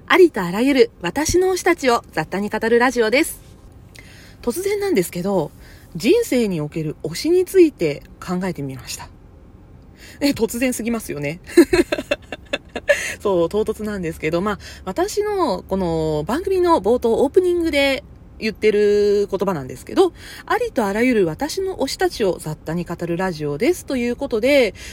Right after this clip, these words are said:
まあね、今まで生きてきて今に至るまで推してきた人たち、そしてたくさんのもの、たくさんのことがあるんですが、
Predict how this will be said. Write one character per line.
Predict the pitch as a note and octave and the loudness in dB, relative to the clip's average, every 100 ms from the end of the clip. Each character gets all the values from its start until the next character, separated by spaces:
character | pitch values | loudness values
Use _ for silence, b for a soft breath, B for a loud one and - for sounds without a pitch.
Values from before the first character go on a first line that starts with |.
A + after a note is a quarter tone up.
| B | B
ま | C#4+ | -6
あ | C#4 | -4
ね、 | C#4 C#4 | -2 -2
今 | C4 C4+ | -2 -2
ま | C#4 | -2
で | C4 | -2
生 | C4 | -4
き | - | -4
て | G#3 | -4
き | F#3 | -4
て | - | 0
今 | F3 F3 | 0 0
に | F3 D#3 | -4 -4
至 | D#3+ | -2
る | F3+ | -2
ま | E3+ D#3 | -2 0
で | C#3+ C#3 C3 | 0 0 0
推 | D3 | -8
し | - | -8
て | - D3 | -8 -8
き | - | -8
た | C#3+ | -14
人 | - B3 | -6 -2
た | D4 | -2
ち、 | - G#3+ | -2 -6
そ | F3+ | -6
し | F#3+ | -8
て | - F3 | -2 -2
た | E3+ | -2
く | D#3+ | -4
さ | - | -4
ん | G4 | -4
の | E4 | -4
も | C4+ | -2
の、 | B3 A#3 | -2 -4
た | - | -8
く | - | -10
さ | F3+ | -10
ん | E3+ | -8
の | |
こ | C#3+ D#3 | -8 -4
と | C4 | -2
が | C4 | -2
あ | A3 | -2
る | C#4 | -2
ん | A#3 | -2
で | F#3+ A3+ | 0 -2
す | E3 | -4
が、 | D#3 - C4+ A3 | -8 0 2 2